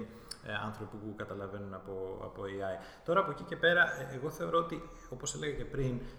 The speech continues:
ε, είναι ένα, ίσως το μοναδικό τόσο wide εργαλείο που είχαμε ποτέ στο ευρύτερο πεδίο της τεχνητής νοημοσύνης και υπάρχουν πάρα πολλές ευκαιρίες για να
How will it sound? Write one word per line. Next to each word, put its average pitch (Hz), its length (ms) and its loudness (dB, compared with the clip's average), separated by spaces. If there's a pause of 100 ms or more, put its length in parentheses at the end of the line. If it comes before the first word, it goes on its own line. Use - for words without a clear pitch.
(120)
ε, 110 380 -4 (460)
είναι 151 600 -4
ένα, 139 380 2 (280)
ίσως 147 360 0
το - 60 -4
μοναδικό 120 1080 2
τόσο 135 360 0 (160)
wide 120 380 2
εργαλείο 107 400 0
που 110 140 0
είχαμε 131 400 -2
ποτέ 110 420 0 (120)
στο - 220 -6
ευρύτερο 113 400 -4
πεδίο 107 340 -2
της - 160 -4
τεχνητής 101 300 -8
νοημοσύνης 98 580 -8 (260)
και 123 100 -6
υπάρχουν 143 440 0 (100)
πάρα 165 340 4
πολλές 120 400 -2
ευκαιρίες 117 560 -4
για 143 160 -8
να 131 320 -6